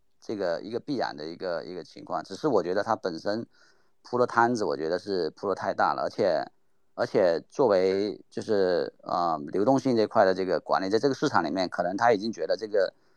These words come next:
风险都已经全部，全部完了，对吧？所以这，这一点我觉得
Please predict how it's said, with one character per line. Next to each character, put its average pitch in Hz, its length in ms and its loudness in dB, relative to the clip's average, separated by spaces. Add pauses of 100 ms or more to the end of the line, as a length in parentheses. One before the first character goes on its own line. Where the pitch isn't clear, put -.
(140)
风 120 160 0
险 95 180 0
都 98 100 6
已 90 60 4
经 87 140 -2
全 85 200 -2
部， 87 240 0
全 76 160 -8
部 98 140 -2
完 69 220 -2
了， 71 180 -12
对 80 100 -8
吧？ 64 200 -8
所 - 160 -4
以 107 40 2
这， 120 200 2
这 156 140 6
一 - 20 4
点 101 160 2
我 73 100 0
觉 76 160 -4
得 90 240 2